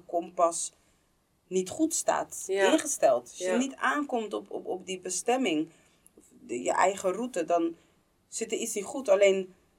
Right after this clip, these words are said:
Speaker 1: ja, nou weet ik, weet je, we hebben vaker, eh, gesprekken en ja, je bent met, ehm, eh, gelijkgestemde mensen. Ehm,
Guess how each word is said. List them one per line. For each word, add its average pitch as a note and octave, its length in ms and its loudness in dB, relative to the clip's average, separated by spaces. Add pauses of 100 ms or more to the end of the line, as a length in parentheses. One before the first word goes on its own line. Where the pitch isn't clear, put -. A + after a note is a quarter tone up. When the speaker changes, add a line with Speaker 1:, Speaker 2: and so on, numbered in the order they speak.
Speaker 1:
ja, G#3 160 8
nou F#3 180 6
weet A3 220 2
ik, F#3+ 140 -4
weet G3+ 220 -2
je, B3+ 100 0
we A3+ 80 4
hebben F#3 400 6
vaker, F3+ 400 0
eh, E3+ 240 2
gesprekken F3 720 2 (560)
en E3 520 4 (320)
ja, F#3 140 -4
je D3+ 420 -6
bent E3+ 220 2
met, F3 260 -2
ehm, D#3 360 6 (320)
eh, D#3 300 0
gelijkgestemde F#3 840 0
mensen. F#3+ 600 0 (480)
Ehm, E3 360 -2